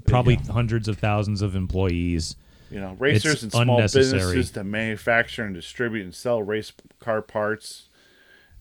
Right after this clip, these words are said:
Speaker 2: And he went and testified on behalf of that for Congress for
Speaker 1: And
Speaker 2: a
Speaker 1: to be,
Speaker 2: long time.
Speaker 1: to be completely fair, no, I don't believe that the government has any say over what we do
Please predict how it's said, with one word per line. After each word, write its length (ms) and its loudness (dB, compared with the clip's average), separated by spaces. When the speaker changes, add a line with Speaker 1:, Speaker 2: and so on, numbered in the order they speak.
Speaker 2:
And 480 -8
he 160 -6
went 160 -4
and 80 -8
testified 600 -2
on 120 -4
behalf 340 -4
of 80 -6
that 120 -6
for 160 -14
Congress 480 -12
for 200 -6
Speaker 1:
And 100 4
Speaker 2:
a 100 4
Speaker 1:
to 60 0
be, 160 6
Speaker 2:
long 200 -8
time. 320 -14
Speaker 1:
to 100 6
be 140 8
completely 440 4
fair, 440 2
no, 440 2
I 140 2
don't 240 0
believe 440 2
that 160 0
the 60 -4
government 440 -2
has 260 0
any 240 0
say 460 -2
over 360 -4
what 240 -2
we 140 -2
do 480 -4